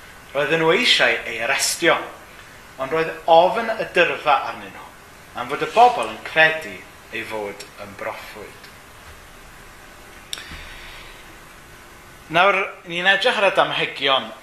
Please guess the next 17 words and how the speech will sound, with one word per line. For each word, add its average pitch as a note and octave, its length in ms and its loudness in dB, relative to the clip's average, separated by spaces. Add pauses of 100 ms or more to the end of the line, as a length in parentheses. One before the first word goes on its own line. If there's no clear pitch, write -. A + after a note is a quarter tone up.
(120)
tymor G#2+ 260 -6
yma. C#3 220 4 (240)
So, C#3+ 240 -2 (320)
yn E3+ 160 -2
gynta, - 400 4
na C3 80 4
i C#3+ 80 -2
sôn E3 400 6
yn E3+ 80 -2
fras B2+ 480 2
beth C#3 480 0
ydy B2 240 -12
damhegion, A#2+ 720 -4
fel G#2+ 180 -4
wnaethon A2 300 -6
ni A2+ 80 -4
sôn G#2 480 -2